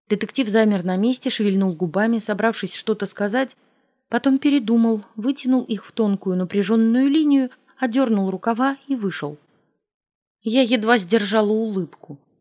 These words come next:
Бержерон не собирался позволять следователю заглядывать во время работы через плечо.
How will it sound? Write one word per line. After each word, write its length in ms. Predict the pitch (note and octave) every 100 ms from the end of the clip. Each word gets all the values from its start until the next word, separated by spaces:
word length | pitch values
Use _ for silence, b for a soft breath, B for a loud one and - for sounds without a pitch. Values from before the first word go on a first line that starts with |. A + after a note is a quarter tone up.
| _ _
Бержерон 580 | - G3 G#3 B3 C4 A#3
не 80 | G#3+
собирался 640 | - G#3 A#3+ B3 A#3 E3
позволять 520 | F3+ E3 F#3 F3+ E3+
следователю 640 | - G#3 G#3+ F3 - D#3+ D#3+
заглядывать 580 | F3 F3 F3 E3+ E3
во 120 | D#3+ E3
время 280 | F3+ E3+
работы 360 | E3+ E3 G3+ F#3+
через 320 | - E3+ F3
плечо. 460 | - F#3 - D3+